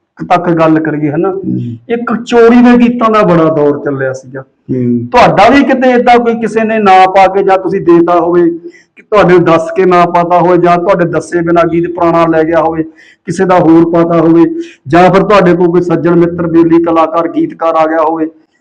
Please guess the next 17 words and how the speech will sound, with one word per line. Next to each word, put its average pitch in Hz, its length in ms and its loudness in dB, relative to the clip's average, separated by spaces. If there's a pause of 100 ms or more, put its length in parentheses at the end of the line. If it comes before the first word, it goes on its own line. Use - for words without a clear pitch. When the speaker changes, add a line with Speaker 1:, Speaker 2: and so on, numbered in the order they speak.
(160)
Speaker 1:
ਉਹਨਾਂ 226 240 0
ਨੇ 226 60 2
ਕੋਈ 214 120 0
ਚੋਰੀ 196 300 0
ਕਰਕੇ 196 360 -2
ਆਪਦਾ 175 300 2
ਗੀਤ 170 340 -2
ਕੋਈ 175 160 0
ਗਾਤਾ, 165 280 -4
ਏਦਾਂ 170 260 -4
ਤੁਹਾਡੇ 175 280 -4
ਨਾਲ 160 120 -4
ਕੋਈ 170 120 -10
ਹਾਦਸਾ 151 340 -4
ਵਾਪਰਿਆ? 151 380 -8 (220)
Speaker 2:
ਬਹੁਤ 143 180 -2
ਵਾਪਰਿਆ। 139 500 -6